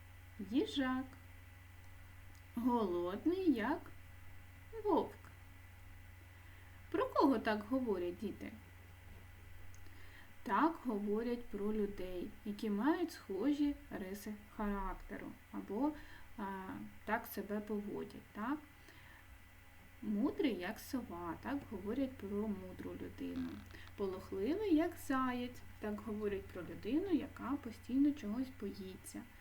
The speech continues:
Голодний, як вовк, так люблять говорити про людей, які полюбляють поїсти.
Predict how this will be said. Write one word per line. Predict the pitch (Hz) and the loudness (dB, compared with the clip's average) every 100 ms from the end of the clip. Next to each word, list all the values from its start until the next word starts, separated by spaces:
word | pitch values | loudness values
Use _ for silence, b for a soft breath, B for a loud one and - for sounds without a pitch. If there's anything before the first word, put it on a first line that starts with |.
| B B B | B B B
Голодний, | 214 180 180 247 254 208 | -4 -2 0 0 2 2
як | 202 208 208 - | 2 0 -4 -4
вовк, | 208 262 240 156 - - - - | 2 4 4 0 -6 -14 -16 -10
так | - - 220 | -8 -6 -2
люблять | 202 214 196 202 | 0 2 0 0
говорити | 202 196 196 196 180 - | -2 -2 -2 -4 -6 -6
про | - | -4
людей, | 190 165 269 320 | -2 0 4 4
які | 262 254 247 254 | 4 0 -2 -2
полюбляють | 196 170 175 185 196 190 | -2 -4 -6 -4 -4 -4
поїсти. | - 175 - 254 - | -6 -6 -2 -4 -6